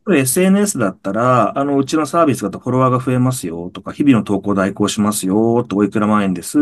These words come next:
Speaker 2: っていう話も、
Speaker 1: うん。
Speaker 2: まあ、一般的にあれば、
Speaker 1: ええ。
Speaker 2: あの、ど-、ね、動画だったらたくさん作れますよ、綺麗に作れますよとか、一本いくらです。で、まあ、経理財務だったら、あの、ね、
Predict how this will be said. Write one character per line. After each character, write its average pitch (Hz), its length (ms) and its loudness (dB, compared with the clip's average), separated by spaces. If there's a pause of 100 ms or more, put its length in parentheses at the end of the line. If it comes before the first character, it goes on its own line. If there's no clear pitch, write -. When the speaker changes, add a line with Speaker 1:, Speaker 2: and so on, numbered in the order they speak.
(120)
Speaker 2:
っ - 40 2
て - 200 -6
い 147 40 2
う - 40 -4
話 156 320 -6
も、 - 200 -8
Speaker 1:
う - 40 -6
ん。 - 0 -
Speaker 2:
ま 139 60 2
あ、 - 20 0
一 107 120 -6
般 110 200 0
的 107 180 -4
に 95 80 -4
あ 127 120 -4
れ 101 100 -2
ば、 95 360 0 (180)
Speaker 1:
え 185 60 2
え。 143 180 -2 (460)
Speaker 2:
あ 135 120 2
の、 113 100 2
ど-、 156 220 -2
ね、 123 220 -2 (180)
動 131 180 4
画 139 120 4
だ 156 60 2
っ - 80 -6
た - 140 -6
ら 127 180 2
た 127 100 -14
く - 60 -16
さ 131 120 -4
ん 123 100 0
作 123 140 -6
れ 123 80 0
ま 131 100 2
す 127 160 -6
よ、 98 220 -4
綺 - 180 -8
麗 110 140 0
に 90 60 -4
作 - 140 -6
れ 101 80 0
ま 104 120 2
す 95 160 -6
よ 82 240 -4
と - 100 -12
か、 - 160 -8
一 101 140 0
本 90 260 -4
い 92 60 -2
く 95 80 0
ら 87 80 -2
で 90 100 -4
す。 147 400 4 (880)
で、 143 80 0
ま 139 100 2
あ、 131 40 -8
経 180 260 4
理 180 80 6
財 170 200 4
務 131 100 4
だ 95 80 0
っ - 100 -12
た 107 120 -8
ら、 156 420 4
あ 113 40 -2
の、 104 380 -2
ね、 147 220 -4